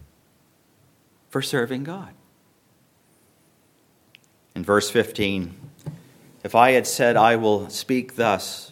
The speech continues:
I would have betrayed the generation of your children." I think,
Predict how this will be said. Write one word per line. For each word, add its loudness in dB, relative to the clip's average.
I 0
would -2
have -4
betrayed -4
the -4
generation -2
of -12
your -8
children." -10
I -2
think, -6